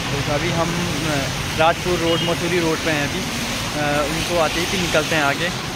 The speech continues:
तो दिखाता हूँ अभी थोड़ी देर में आपको। अभी तो हम पहुँच गए यहाँ पे राजपुर रोड पे। अभी हम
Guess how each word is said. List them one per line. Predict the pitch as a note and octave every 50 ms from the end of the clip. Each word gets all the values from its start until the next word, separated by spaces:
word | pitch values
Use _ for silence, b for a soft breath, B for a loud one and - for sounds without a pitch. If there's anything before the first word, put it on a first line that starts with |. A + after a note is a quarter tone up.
| - - - - - - - - - - - -
तो | D3 C#3+ -
दिखाता | C#3+ B2+ - D3 C#3 - D#3+
हूँ | D#3 D3
अभी | C#3 C#3
थोड़ी | C#3 C#3+ D3 C#3+
देर | C#3 C#3+ C#3 C3+
में | B2+ C#3 E3+ G#3
आपको। | A3 G3+ - - - - - - - - - - - - - - - - - - - - - - - - - - - - - - - - - - - - - - - - D#3+
अभी | E3 F3 F#3+
तो | G3+ G3+
हम | G3+ G#3+ G3+
पहुँच | F#3+ - E3+ E3+ F3 E3+ D3+
गए | E3+ F#3
यहाँ | F3 D#3+ D3
पे | - F3+ F#3+ F#3 - - - - - - -
राजपुर | C#3+ C#3+ D3 D3 D3 D3+
रोड | D3 D3 C#3
पे। | - C#3+ D3 D3 C3+ C3+
अभी | C3+ C3+ C#3+ D3 D3 D3 D3 D3 D3 C#3 B2+ G#2 - - - - - - -
हम | C#3+ C#3+ D3+